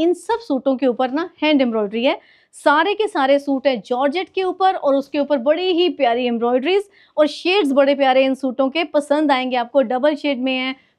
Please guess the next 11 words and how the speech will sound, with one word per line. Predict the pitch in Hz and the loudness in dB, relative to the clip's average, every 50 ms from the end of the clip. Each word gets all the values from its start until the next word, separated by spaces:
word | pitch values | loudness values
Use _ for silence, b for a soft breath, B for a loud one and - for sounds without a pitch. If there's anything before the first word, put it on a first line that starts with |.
| b _ - | b _ 4
फ्यूजन | 392 427 415 349 427 392 349 | 4 6 6 4 2 2 2
में | 320 311 | 2 2
है, | 294 294 285 285 | 2 2 2 0
थ्री | 285 - - 359 339 | 0 0 0 0 2
डी | 349 370 302 | 2 2 2
कलर्स | - 302 285 285 285 277 | 2 2 4 4 2 0
के | - 302 294 | -2 -6 -6
सूट | 294 302 277 262 262 - | -4 -4 -4 -4 -2 -2
हैं। | 277 269 277 277 B B B B B B - | -2 -2 -2 -4 B B B B B B 2
तो | 302 302 302 302 302 302 | 4 6 8 8 6 4
बिना | 240 214 285 294 359 440 | 4 2 0 2 2 0